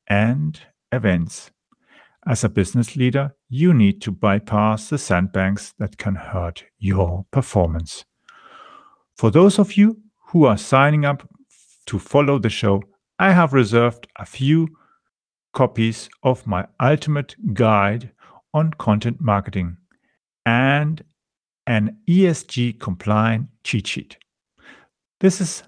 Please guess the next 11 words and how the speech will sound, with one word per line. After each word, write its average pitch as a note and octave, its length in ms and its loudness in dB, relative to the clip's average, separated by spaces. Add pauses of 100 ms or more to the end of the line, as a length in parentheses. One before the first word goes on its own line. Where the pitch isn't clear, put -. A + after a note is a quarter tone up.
the - 80 -12
strategy C3 720 -2 (280)
that D3+ 180 -4
got C3 260 0
me A#2 300 -4 (460)
top - 260 -4
corporate B2 400 -2
clients G2 480 -2
like - 160 -8
McDonald's, A#2 640 -2 (240)
Linde, A2 480 0